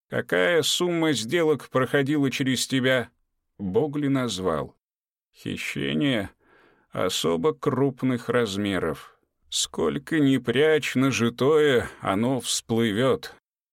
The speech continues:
Говно не тонет, учитывая развитие электронного контроля. Раскаиваешься ли в делах своих?"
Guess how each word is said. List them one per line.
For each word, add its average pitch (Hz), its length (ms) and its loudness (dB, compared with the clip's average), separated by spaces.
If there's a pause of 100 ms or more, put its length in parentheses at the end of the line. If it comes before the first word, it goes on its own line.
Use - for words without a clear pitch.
(140)
Говно 175 560 0
не 165 160 0
тонет, 185 680 0 (120)
учитывая 120 680 2
развитие 117 600 0
электронного 107 720 0
контроля. 98 640 0 (520)
Раскаиваешься 160 1040 2
ли 131 120 0
в 95 120 -4
делах 120 380 2
своих?" 85 460 -2